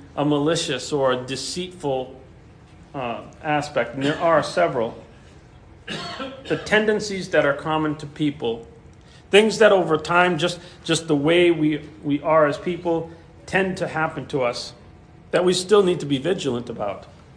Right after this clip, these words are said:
Personal obstacles to sincerity do not come from negative or, uh, ulterior motives.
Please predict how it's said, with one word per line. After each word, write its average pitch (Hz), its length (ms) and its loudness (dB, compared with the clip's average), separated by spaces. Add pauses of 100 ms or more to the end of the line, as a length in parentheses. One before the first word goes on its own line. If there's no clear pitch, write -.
(1500)
Personal 196 480 4
obstacles 160 580 0
to 156 140 -6
sincerity 135 720 -4 (180)
do 131 140 -4
not 147 360 0
come 156 280 -2
from 127 380 -4 (440)
negative 131 640 -4 (840)
or, 123 340 -4 (720)
uh, 113 300 -2 (2250)
ulterior 143 560 0
motives. 120 640 -8